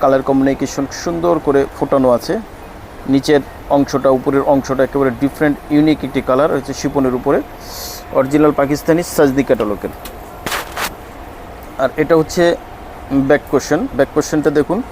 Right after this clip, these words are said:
খুবই চমৎকারভাবে ওয়ার্ক করা আছে, পুরোটাই all over ওয়ার্ক করা, পুরোটাই হচ্ছে all over ওয়ার্ক করা আছে শিপনের পার্টি ওয়্যার। আর এটা হচ্ছে প্যান্ট কটন জ্যাকওয়াটের উপরে।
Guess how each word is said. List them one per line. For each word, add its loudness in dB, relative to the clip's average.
খুবই 0
চমৎকারভাবে 4
ওয়ার্ক 4
করা 6
আছে, -8
পুরোটাই 6
all 6
over 6
ওয়ার্ক 4
করা, 2
পুরোটাই 2
হচ্ছে -2
all 6
over 4
ওয়ার্ক 2
করা 4
আছে -4
শিপনের 4
পার্টি 4
ওয়্যার। 6
আর -2
এটা -4
হচ্ছে 0
প্যান্ট 6
কটন 4
জ্যাকওয়াটের 2
উপরে। 2